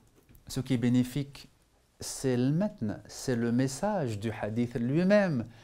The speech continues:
c'est ce que le prophète enseigne lui-même. Et si un jour je me destine à devenir muhaddith, alors je, je m'intéresserai à toutes ces chaînes. Mais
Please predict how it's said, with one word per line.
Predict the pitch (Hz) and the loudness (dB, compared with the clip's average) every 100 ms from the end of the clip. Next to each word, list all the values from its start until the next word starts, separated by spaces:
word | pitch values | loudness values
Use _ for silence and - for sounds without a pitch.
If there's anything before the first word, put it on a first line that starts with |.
| - | -8
c'est | - 143 | -2 0
ce | |
que | 139 | 0
le | 131 | -4
prophète | - 143 139 180 139 | 0 0 4 2 2
enseigne | 139 139 180 143 | 0 0 0 2
lui-même. | 127 165 185 202 160 117 107 - - - - - - - - - - - | 2 2 2 2 0 -2 -6 -12 -18 -20 -20 -20 -20 -20 -20 -20 -12 2
Et | 135 127 117 | 6 6 4
si | - 139 127 | 0 2 4
un | 117 | 4
jour | 143 | 2
je | 123 | 2
me | 110 104 | 2 2
destine | 110 113 123 113 | 0 -2 -2 0
à | |
devenir | 101 104 107 113 117 101 | 0 -2 -2 -2 -2 -6
muhaddith, | 98 - 101 120 196 107 | -6 -2 0 2 2 2
alors | 104 98 | 0 -2
je, | 98 104 98 | -2 -4 -2
je | |
m'intéresserai | 95 95 110 127 135 214 | -4 -2 0 -2 0 0
à | 143 | 0
toutes | 135 - | -2 -4
ces | 120 | -6
chaînes. | - 120 107 101 | -4 -6 -6 -4
Mais | 123 | -4